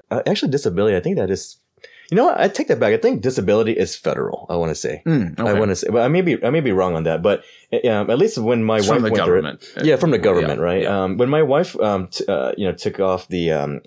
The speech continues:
Speaker 1: uh, basically w-, took off for maternity leave, um, you can take actually two types of disability. So you can take disability up to four weeks before you have your birth.
Speaker 2: Mm-hmm.
Speaker 1: Um, so hopefully, <laughs> hopefully, like, you know, your due date is, like, right around four weeks before you take it off.
Speaker 2: Yeah.
Speaker 1: Otherwise, like,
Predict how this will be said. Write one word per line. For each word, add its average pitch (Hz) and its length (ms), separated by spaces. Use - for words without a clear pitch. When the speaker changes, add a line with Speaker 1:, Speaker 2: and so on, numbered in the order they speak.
Speaker 1:
uh, 80 120
basically 92 340
w-, 90 240
took 104 140
off 101 100
for 90 140
maternity 92 380
leave, 110 240
um, 95 280
you 139 240
can 185 100
take 196 160
actually 143 300
two 143 200
types 107 220
of 87 60
disability. 95 540
So 120 300
you 113 100
can 113 80
take 147 180
disability 110 720
up 101 220
to 98 100
four 104 240
weeks 110 160
before 104 380
you 120 160
have 113 180
your 110 140
birth. 120 300
Speaker 2:
Mm-hmm. 107 460
Speaker 1:
Um, 98 300
so 101 400
hopefully, 156 680
<laughs> 190 160
hopefully, 131 360
like, 107 180
you 110 80
know, 107 40
your 95 200
due 107 180
date 104 300
is, 95 220
like, 95 120
right 104 200
around 101 200
four 104 140
weeks 101 160
before 98 200
you 95 80
take - 220
it 87 80
off. 95 160
Speaker 2:
Yeah. 104 60
Speaker 1:
Otherwise, 113 480
like, 107 320